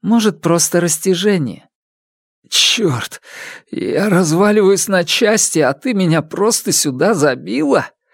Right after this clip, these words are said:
Разве ты в энергосети не проходила хоть какой-то курс медицинского обучения ради всего святого?»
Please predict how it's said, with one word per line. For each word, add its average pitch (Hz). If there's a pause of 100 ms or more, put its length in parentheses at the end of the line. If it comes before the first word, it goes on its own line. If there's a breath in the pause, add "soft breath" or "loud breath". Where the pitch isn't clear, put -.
(280 soft breath)
Разве 214
ты 254
в 196
энергосети 220
не 185
проходила 240
хоть -
какой-то 269
курс -
медицинского 208
обучения 208
ради 156
всего 196
святого?» 185